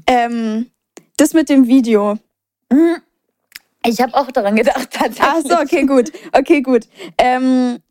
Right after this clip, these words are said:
Speaker 1: ja, das ist ja eigentlich der Punkt, halt eigentlich, äh, unstößliche Toleranz. Ja.
Speaker 2: Ja, ja.
Speaker 1: Was sagst du?
Speaker 2: Find ich gut. Kann ich mich mit identifizieren, tatsächlich.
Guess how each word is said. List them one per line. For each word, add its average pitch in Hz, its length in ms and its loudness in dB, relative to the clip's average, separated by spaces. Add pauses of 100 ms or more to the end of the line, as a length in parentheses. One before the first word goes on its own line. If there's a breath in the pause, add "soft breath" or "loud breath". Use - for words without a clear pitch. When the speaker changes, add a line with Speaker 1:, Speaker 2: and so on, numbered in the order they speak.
(160)
Speaker 1:
ja, 220 180 2
das 240 140 -2
ist 294 160 -6
ja 302 100 2
eigentlich 226 300 -4
der 220 100 0
Punkt, 254 240 0
halt 254 180 0
eigentlich, 240 260 -2
äh, 262 440 -2
unstößliche 262 760 2
Toleranz. 214 720 -2 (1000)
Ja. 202 300 2 (480)
Speaker 2:
Ja, 240 380 0 (240)
ja. 160 240 -8
Speaker 1:
Was 247 140 2
sagst 262 240 -2
du? 339 200 4 (500)
Speaker 2:
Find 247 140 2
ich 214 140 -2
gut. 180 300 -12 (400)
Kann 247 160 0
ich 233 120 0
mich 220 160 0
mit 214 200 -2
identifizieren, 190 880 -6
tatsächlich. 175 640 -10